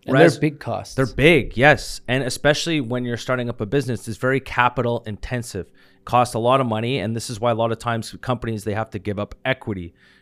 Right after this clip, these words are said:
Speaker 2: because banks aren't gonna give you a loan. So basically either a venture capital, uh, ve-, well, excuse me, venture capital firm comes in, um, in our industry, insurance companies will finance you. So there's all that kind of stuff. But once you kind of get to a certain size, I'm starting to learn it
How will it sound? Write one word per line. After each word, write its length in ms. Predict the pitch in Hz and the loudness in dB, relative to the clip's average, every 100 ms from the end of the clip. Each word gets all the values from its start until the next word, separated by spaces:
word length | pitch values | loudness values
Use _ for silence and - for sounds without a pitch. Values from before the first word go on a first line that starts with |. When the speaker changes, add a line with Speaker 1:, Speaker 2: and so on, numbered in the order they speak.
| _ | _
Speaker 2:
because 340 | 107 120 117 101 | -8 -2 -2 -2
banks 320 | 120 139 - | -2 -2 -4
aren't 140 | 120 | -4
gonna 120 | 120 | -4
give 180 | 104 104 | -4 -6
you 100 | 107 | -4
a 20 | |
loan. 340 | 98 92 101 135 | -4 -4 -4 -6
So 300 | - 110 110 | -4 -6 -4
basically 500 | - 120 - 117 107 | -4 -4 -4 -4 -2
either 220 | 104 98 | -2 -2
a 40 | |
venture 260 | 92 101 78 | -6 -8 -10
capital, 460 | - 147 147 135 127 117 | 0 0 0 -6 -10 -12
uh, 40 | |
ve-, 180 | 104 120 - _ | -12 -14 -14 _
well, 120 | 104 | -8
excuse 280 | 101 - 131 | -8 -8 -8
me, 100 | 101 | -6
venture 280 | 85 107 110 | -6 -6 -6
capital 380 | - 123 123 110 | -2 -2 -2 -4
firm 200 | 123 117 | -6 -6
comes 240 | 120 110 | -6 -6
in, 220 | 123 117 117 - - - _ _ | -6 -6 -10 -20 -20 -20 _ _
um, 300 | 104 95 95 | -4 -2 -4
in 80 | 107 | -4
our 120 | 110 | -2
industry, 300 | 117 110 - | -2 -4 -6
insurance 360 | 98 - 127 117 | -10 -6 -6 -4
companies 420 | 120 117 120 117 | -4 -2 -4 -4
will 100 | 113 | -4
finance 520 | 110 123 117 113 110 | -4 -4 -4 -6 -8
you. 220 | 120 117 107 _ _ _ _ | -6 -6 -8 _ _ _ _
So 240 | - - 117 | -10 -4 -2
there's 160 | 120 | -2
all 120 | 131 135 | -2 -2
that 120 | 120 | -2
kind 160 | 120 | -4
of 60 | 113 | -4
stuff. 340 | - 143 - | -2 -2 -2
But 240 | - 117 - | -4 -4 -4
once 480 | 123 143 185 - 131 | 0 0 0 -4 -6
you 120 | 123 | -6
kind 200 | - 147 | -4 -2
of 60 | 143 | -2
get 160 | 131 | -4
to 60 | - | -4
a 40 | 113 | -6
certain 260 | - 107 | -6 -8
size, 480 | - 131 127 123 113 - - - | -4 0 2 2 -4 -14 -20 -10
I'm 140 | 113 107 | -8 -4
starting 320 | 131 139 131 | 0 0 -2
to 140 | 120 | -6
learn 500 | 110 127 127 117 107 - - - - - - | -4 0 0 0 -4 -10 -20 -20 -20 -20 -2
it 240 | 117 123 | -2 -2